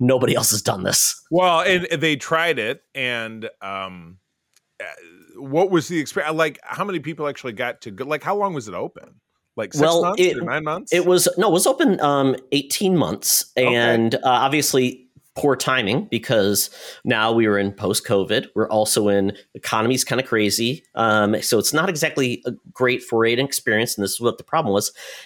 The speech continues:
Speaker 1: It was four thousand dollars for a room,
Speaker 2: Right.
Speaker 1: but you could go with four people. So
Speaker 2: So,
Speaker 1: essentially, you could say for a,
Speaker 2: thousand dollars each.
Speaker 1: a grand for two
Speaker 2: Yeah.
Speaker 1: days of entertainment with four of your closest friends or family of four,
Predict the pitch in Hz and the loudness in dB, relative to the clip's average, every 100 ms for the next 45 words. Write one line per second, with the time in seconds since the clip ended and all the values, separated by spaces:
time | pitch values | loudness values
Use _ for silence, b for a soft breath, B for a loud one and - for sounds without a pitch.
0 | - 117 107 - - 107 156 180 151 156 | -4 0 0 -2 -2 0 0 2 0 2
1 | 175 143 123 127 127 127 - 104 101 120 | 2 2 2 4 2 0 0 2 4 2
2 | 123 104 98 95 170 277 _ _ _ 104 | 2 2 2 2 -2 -6 _ _ _ -8
3 | 110 110 151 151 139 156 127 143 143 139 | -4 -2 0 0 0 0 0 2 4 2
4 | 120 104 - - - _ _ _ - 139 | 2 0 0 -8 -12 _ _ _ -2 2
5 | 139 143 123 156 131 123 120 127 131 123 | 4 4 4 4 2 0 -2 0 0 -2
6 | 120 143 135 147 147 - 226 185 160 196 | 0 0 2 0 -4 -2 -2 0 2 2
7 | 208 120 110 175 262 - 139 - - 180 | 2 2 2 2 -2 -2 -4 -2 -2 0
8 | 160 147 139 139 135 127 123 143 123 117 | 2 4 2 2 0 -2 -2 0 2 2
9 | 113 117 113 - 113 120 113 107 - 117 | 0 -2 -6 -2 2 2 2 -2 -2 -2
10 | 98 - - 110 123 117 - 92 120 170 | 0 -2 -2 0 0 -2 -2 -2 0 -2
11 | 180 113 95 | -2 0 0